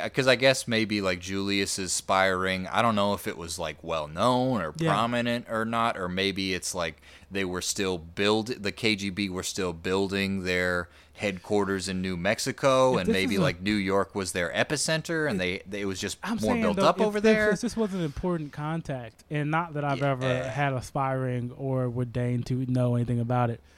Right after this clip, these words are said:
Speaker 1: Uh-huh.
Speaker 2: You just need one guy, but
Speaker 1: You
Speaker 2: it's
Speaker 1: just,
Speaker 2: less
Speaker 1: yeah.
Speaker 2: suspicious, less suspicious to send it, send it to a, send it to a, a relative.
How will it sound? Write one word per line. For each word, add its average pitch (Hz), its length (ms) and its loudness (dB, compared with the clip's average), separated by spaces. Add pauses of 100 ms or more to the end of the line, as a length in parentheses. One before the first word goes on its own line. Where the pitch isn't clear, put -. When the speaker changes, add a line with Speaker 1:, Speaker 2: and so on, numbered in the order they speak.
(520)
Speaker 1:
Uh-huh. 90 280 -2 (380)
Speaker 2:
You 208 60 -16
just 240 140 2
need 240 200 4
one 143 180 -2
guy, 127 320 -4 (260)
but 170 400 4 (120)
Speaker 1:
You 185 120 0
Speaker 2:
it's 185 80 2
Speaker 1:
just, 196 160 -4
Speaker 2:
less 208 160 8
Speaker 1:
yeah. 220 80 2
Speaker 2:
suspicious, 180 440 2
less 190 180 4
suspicious 185 600 -2 (360)
to 143 120 0
send 151 300 2
it, 135 180 2 (1400)
send 147 320 2
it 135 80 -4
to 143 180 4
a, 120 40 2
send 151 160 2
it 135 80 2
to 147 160 4
a, 131 200 0
a 139 80 -2
relative. 127 400 2